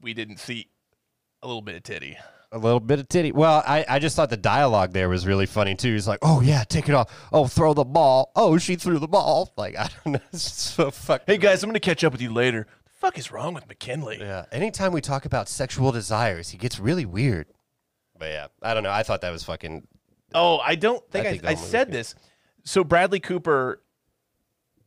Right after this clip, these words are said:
Speaker 1: was on an interview somewhat in the last ten years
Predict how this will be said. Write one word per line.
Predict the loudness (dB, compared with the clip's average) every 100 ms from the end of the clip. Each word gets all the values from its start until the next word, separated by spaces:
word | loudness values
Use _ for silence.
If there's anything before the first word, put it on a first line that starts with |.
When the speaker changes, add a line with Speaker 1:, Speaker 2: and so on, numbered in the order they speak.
| -4
Speaker 1:
was | 0 2 0 -6
on | -2 0 -2
an |
interview | -4 -2 -2 -4 -10 -12 _
somewhat | -2 0 0 -2 _
in | -4
the | 2
last | 2 0 -6
ten | -6
years | -6 -8 -10